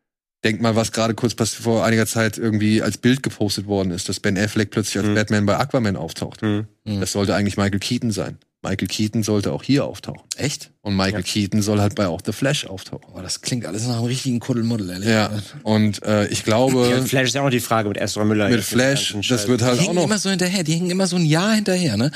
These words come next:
Speaker 3: Al-, haben wir das Gefühl, das, was Marvel macht, so locker flockig, ja, wir machen das mal. Wie gesagt, ich guck grad nicht, kaum noch irgendwas von Marvel, ich bin grad nicht mehr in dem
Speaker 2: Ja, man kann halt davon,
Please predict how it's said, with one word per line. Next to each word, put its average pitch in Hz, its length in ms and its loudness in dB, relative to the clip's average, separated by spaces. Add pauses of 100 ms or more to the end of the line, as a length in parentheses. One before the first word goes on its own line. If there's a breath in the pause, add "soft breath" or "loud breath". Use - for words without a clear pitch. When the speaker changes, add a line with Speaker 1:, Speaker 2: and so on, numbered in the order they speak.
Speaker 3:
Al-, 131 160 -2 (300)
haben 185 140 2
wir - 20 2
das 175 140 0
Gefühl, 165 240 0
das, 160 160 2
was 147 120 -2
Marvel 170 360 2
macht, 202 240 0
so 214 160 2
locker 190 240 2
flockig, 214 220 2
ja, 320 180 6
wir 247 60 6
machen - 180 2
das 175 160 2
mal. 110 160 0
Wie 107 60 -2
gesagt, 113 220 2
ich - 80 -8
guck - 200 -2
grad 98 200 -2
nicht, 95 280 -8
kaum 120 300 0
noch 92 120 -2
irgendwas 90 360 -4
von 95 120 -6
Marvel, 98 280 -2
ich - 120 -8
bin 110 120 -2
grad 85 180 -4
nicht 104 140 -8
mehr 95 100 -2
in 90 80 -4
dem 101 40 0
Speaker 2:
Ja, 131 140 4
man 131 140 0
kann 127 80 2
halt 135 100 0
davon, 117 240 -2